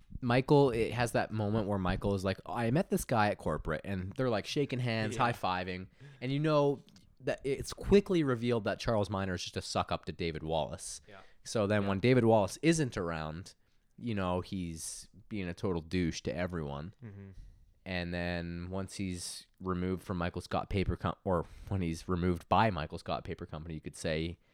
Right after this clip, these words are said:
Speaker 1: we see him at company picnic,
Speaker 2: Yeah.
Speaker 1: and he thinks he's nuts at volleyball.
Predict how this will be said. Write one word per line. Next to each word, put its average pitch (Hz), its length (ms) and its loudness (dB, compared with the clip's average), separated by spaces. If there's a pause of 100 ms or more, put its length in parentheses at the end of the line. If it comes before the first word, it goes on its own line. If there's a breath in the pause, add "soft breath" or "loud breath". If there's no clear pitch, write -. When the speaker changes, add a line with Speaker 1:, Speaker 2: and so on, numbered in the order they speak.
(200)
Speaker 1:
we 98 100 0
see - 200 -4
him 85 100 -2
at - 100 -6
company 90 360 -2
picnic, - 640 -6 (500)
Speaker 2:
Yeah. 107 140 -8
Speaker 1:
and 76 280 -6
he - 160 -12
thinks 82 280 -10
he's 78 140 -8
nuts 80 320 -4
at 65 140 -8
volleyball. 73 680 -2